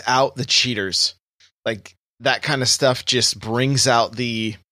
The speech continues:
you know, what are we gonna see? Are we gonna see, are we gonna see mods? Are we gonna see it, already having an elite status, you're going to have people cheating. What I find strange, I've started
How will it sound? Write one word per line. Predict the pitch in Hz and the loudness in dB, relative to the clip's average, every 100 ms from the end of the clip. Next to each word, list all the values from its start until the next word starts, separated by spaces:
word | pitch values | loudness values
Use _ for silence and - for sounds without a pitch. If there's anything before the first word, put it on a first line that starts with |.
| _ _ _ _ _ _ _ - | _ _ _ _ _ _ _ -6
you | 131 | 0
know, | 110 104 - | 0 -2 -2
what | 117 | 2
are | 135 | 2
we | 143 | 2
gonna | 139 127 | 2 0
see? | - 123 | 0 0
Are | 110 | 0
we | 113 | -2
gonna | 110 | -2
see, | 107 120 113 110 - - _ - | -2 0 -2 -4 -8 -20 _ -12
are | |
we | 101 | -8
gonna | 104 101 | -4 -2
see | 120 | -2
mods? | 117 123 143 151 143 - - - | 2 4 6 4 2 -2 -4 -12
Are | 113 | -8
we | 113 | -6
gonna | 117 117 | -6 -4
see | 110 127 120 | -2 -2 -6
it, | 107 156 _ _ _ - | -6 -10 _ _ _ 4
already | 202 175 214 185 | 4 6 4 4
having | 123 165 170 165 143 107 - - - 139 | 4 4 4 2 0 -4 -12 -20 -18 -6
an | 170 151 | -2 0
elite | 131 156 - | 0 -2 0
status, | - 143 120 98 - - _ _ - | 2 2 2 0 -2 -4 _ _ -10
you're | 120 135 | -4 -4
going | 101 131 135 | 0 0 2
to | 123 | 0
have | 123 123 107 - - - | 2 0 -2 -8 -16 -8
people | 127 113 | -6 -6
cheating. | 98 127 113 104 | -4 -4 -4 -4
What | 143 | -2
I | 170 226 | -2 -2
find | - 165 139 | 0 0 2
strange, | - 156 143 143 - - - - _ _ _ _ _ _ - | 0 0 -2 -2 -4 -8 -20 -20 _ _ _ _ _ _ -2
I've | 185 220 | 0 2
started | - 214 185 147 | 2 2 0 -2